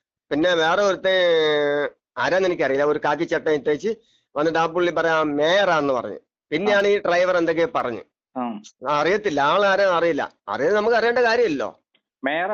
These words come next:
Speaker 2: മേ-, ഈ ഡ്രൈവർ ഒന്നും പറഞ്ഞിട്ടില്ല.
Speaker 1: ഏ, ഏ, ഒന്നും പറഞ്ഞിട്ടില്ല. ഡ്രൈവർ ഒന്നും പറയാം, ഡ്രൈവറിന്റെ കാര്യത്തിൽ ഞാൻ, നമ്മ, ഞാൻ കൂടെ നിൽക്കുമായിരുന്നു. ഞാൻ അവിടെ നിന്ന് എണ്ണിച്ച് വന്നിട്ട് കണ്ട കാര്യാ.
Speaker 2: ഓക്കെ, ഓക്കെ.
Speaker 1: പിന്നെ
Speaker 2: ഞാൻ
Speaker 1: ഇവര് ഇറങ്ങിയ ആൾക്കാരൊക്കെ
Speaker 2: താങ്കളൊരു
Speaker 1: ഇറങ്ങിയ വിഷയമാണ്.
Speaker 2: താങ്കളൊരു ഫോട്ടോ എനിക്ക് അയച്ചു തരാൻ പറ്റുമോ?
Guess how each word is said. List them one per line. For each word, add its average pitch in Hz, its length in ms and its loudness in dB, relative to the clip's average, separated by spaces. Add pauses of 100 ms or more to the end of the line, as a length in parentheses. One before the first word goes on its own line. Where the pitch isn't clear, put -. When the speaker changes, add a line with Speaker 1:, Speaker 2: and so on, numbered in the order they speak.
(160)
Speaker 2:
മേ-, 175 240 -10
ഈ 185 200 -8
ഡ്രൈവർ 175 400 -6
ഒന്നും 196 420 -4
പറഞ്ഞിട്ടില്ല. 151 480 -10 (360)
Speaker 1:
ഏ, 214 180 -2
ഏ, 185 200 2
ഒന്നും 233 260 0
പറഞ്ഞിട്ടില്ല. 240 680 0
ഡ്രൈവർ 160 240 2
ഒന്നും 226 200 0
പറയാം, 202 220 0
ഡ്രൈവറിന്റെ 175 380 0
കാര്യത്തിൽ 202 380 0
ഞാൻ, 196 280 0 (520)
നമ്മ, 165 140 0
ഞാൻ 190 260 2 (180)
കൂടെ 240 200 2
നിൽക്കുമായിരുന്നു. 147 480 -2 (800)
ഞാൻ 170 180 2
അവിടെ 196 140 0
നിന്ന് 190 120 0
എണ്ണിച്ച് 214 240 0
വന്നിട്ട് 196 280 2
കണ്ട 190 320 0
കാര്യാ. 160 400 0 (420)
Speaker 2:
ഓക്കെ, 135 320 -8
ഓക്കെ. 131 320 -6
Speaker 1:
പിന്നെ 185 200 0
Speaker 2:
ഞാൻ 220 100 4
Speaker 1:
ഇവര് 220 80 2
ഇറങ്ങിയ 214 240 0
ആൾക്കാരൊക്കെ 202 680 0
Speaker 2:
താങ്കളൊരു 180 180 2
Speaker 1:
ഇറങ്ങിയ 202 140 4
വിഷയമാണ്. 165 500 0
Speaker 2:
താങ്കളൊരു 202 540 -6
ഫോട്ടോ 180 300 -6
എനിക്ക് 208 160 -10
അയച്ചു 202 200 -10
തരാൻ 190 140 -8
പറ്റുമോ? 185 440 -16